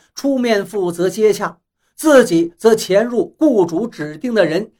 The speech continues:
家里用毒针杀人。当听到外面有人喊话后，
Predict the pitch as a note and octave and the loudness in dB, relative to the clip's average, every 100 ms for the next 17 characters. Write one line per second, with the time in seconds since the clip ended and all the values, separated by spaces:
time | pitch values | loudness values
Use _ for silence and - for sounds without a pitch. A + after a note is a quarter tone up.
0 | _ - G#3+ G3+ F#3 D#3+ F#3+ D#3+ - D#3+ | _ 0 4 4 2 0 -4 -6 -8 -10
1 | A#3+ B3 G3 F3+ - C3 B2 G2+ _ _ | -8 -2 -2 -2 -4 -6 -6 -14 _ _
2 | _ _ _ _ - C4+ C4 C4+ C4+ B3+ | _ _ _ _ 2 2 2 -4 0 4
3 | A#3 B3 G#3+ G#3 G3 F3 E3 G3+ F#3+ D3+ | 6 6 4 2 2 2 2 0 0 -4
4 | E3+ F3 G#3+ F3+ A#3+ - | -2 4 4 6 2 -2